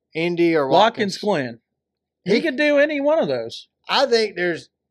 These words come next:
Speaker 1: but I think he is in a must-win situation now.
Speaker 2: Did you know?
Speaker 1: I don't think he can point his way in now. I think his opportunity to point his way in is now completely o-,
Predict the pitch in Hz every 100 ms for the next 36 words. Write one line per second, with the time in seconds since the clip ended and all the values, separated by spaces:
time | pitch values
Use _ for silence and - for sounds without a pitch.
0 | _ 143 190 180 175 185 - 208 208 185
1 | - - 170 165 143 - 165 147 131 131
2 | 156 165 175 - 143 156 147 143 143 127
3 | 131 131 120 - 110 101 92 - _ _
4 | _ _ _ _ _ _ - 180 247 262
5 | 226 233 _ _ _ _ _ _ _ 147
6 | 175 196 180 180 156 165 160 147 151 147
7 | 120 131 127 117 104 87 - 117 135 147
8 | 143 147 135 143 151 156 - 160 156 151
9 | 135 120 - 156 180 165 156 131 139 143
10 | 131 113 113 110 120 131 127 104 - -
11 | 175 190 170 151 131